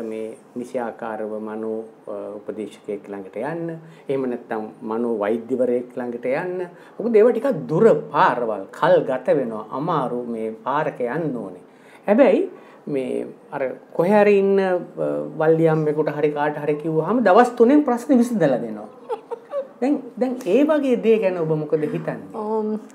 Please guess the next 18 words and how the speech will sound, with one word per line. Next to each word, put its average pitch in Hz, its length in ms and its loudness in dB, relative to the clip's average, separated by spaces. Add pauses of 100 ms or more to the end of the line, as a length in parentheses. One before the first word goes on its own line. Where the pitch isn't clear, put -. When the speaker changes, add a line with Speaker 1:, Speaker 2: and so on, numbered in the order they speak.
(240)
Speaker 2:
ඔව්, 220 320 8
අනේ 208 240 4
හරිම 247 360 2
හොඳ 208 380 2
ප්‍රශ්නයක් 208 540 2
සමන්. 202 280 -4
මම 196 220 -2
හැම 196 320 -4
දේශනයකදීම 202 800 2
<laughs> 233 40 0
ගිහිල්ලා 226 340 0
කියනවා. 196 520 -4 (560)
දැන් 190 140 -2 (240)
අලු-, 202 200 4 (100)
මෑතම 262 400 2
උදාහරණේ 254 460 2
අවුරුදු 220 380 2
විසිතුනක 214 560 -4